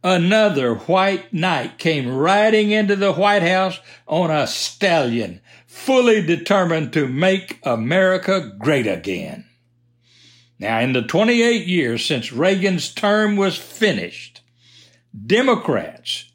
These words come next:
and a couple of mild Republicans had managed to raise taxes again and turn the regulation monster loose to once again destroy our economy, reduce our freedom,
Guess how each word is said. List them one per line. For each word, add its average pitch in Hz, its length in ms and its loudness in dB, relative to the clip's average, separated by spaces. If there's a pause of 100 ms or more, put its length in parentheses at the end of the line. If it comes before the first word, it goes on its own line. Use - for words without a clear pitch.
and 160 160 0
a 233 100 2
couple 269 340 2
of 180 240 -2 (480)
mild 175 1000 2
Republicans 156 1120 -2 (520)
had 135 280 0
managed 190 640 0
to 143 200 0
raise 135 480 0
taxes 233 600 -4
again 285 600 -4 (400)
and 127 300 -4
turn 175 540 0 (340)
the 139 140 2
regulation 208 880 0
monster 190 560 0
loose 175 420 0
to 170 140 0
once 170 320 -2
again 165 560 -2 (180)
destroy 151 640 2
our 143 280 2
economy, 113 640 -4 (180)
reduce 139 640 2
our 135 180 0
freedom, 110 540 -4